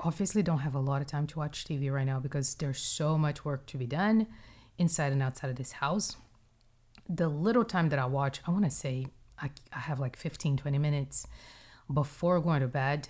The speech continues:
and then I fall asleep hard. So what am I watching in those fifteen and twenty minutes are shows that I've watched in the past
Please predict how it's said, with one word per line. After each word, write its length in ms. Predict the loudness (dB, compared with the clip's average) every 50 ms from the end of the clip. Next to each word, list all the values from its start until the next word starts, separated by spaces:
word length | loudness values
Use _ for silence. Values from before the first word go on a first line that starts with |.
| -8 -2
and 200 | 0 2 2 2
then 340 | 2 0 0 0 0 -2 -4 -6
I 140 | -6 -6 -6
fall 260 | -6 -4 -4 -2 0
asleep 500 | 0 -2 -2 -2 -2 -2 -2 -2 -4 -8 -16 -20
hard. 800 | -20 -20 -20 -20 -20 -8 -4 -2 -2 -2 -2 -4 -8 -12 -16 -20 -20 -20 -20 -20 -20 -20 -20 -20 -20 -20 -20 -10 _ 0
So 160 | 2 2 2
what 240 | 2 4 2 4 4
am 120 | 4 4
I 100 | 4 4
watching 480 | 4 2 2 0 -2 -4 -4 -4 -6 -6 -8 -14 -16 -8
in 140 | 0 2 2
those 240 | 4 4 2 0 -2
fifteen 380 | -2 -4 -4 -2 0 2 2 2
and 120 | 2 0
twenty 220 | 0 0 0 2
minutes 500 | 2 2 2 2 0 -2 -4 -4 -4 -4 -4 -6 -14 -8 -2
are 400 | 0 2 2 2 2 2 0 -2
shows 600 | -4 -6 -4 -2 0 2 2 2 0 0 -2 -4
that 140 | -4 -2 -2
I've 200 | 0 -2 -2 -2
watched 400 | -2 -2 -2 -4 -6 -6 -4 -2
in 80 | -2 -2
the 80 | -2
past 480 | -4 -4 -6 -6 -4 -4 -6 -6 -8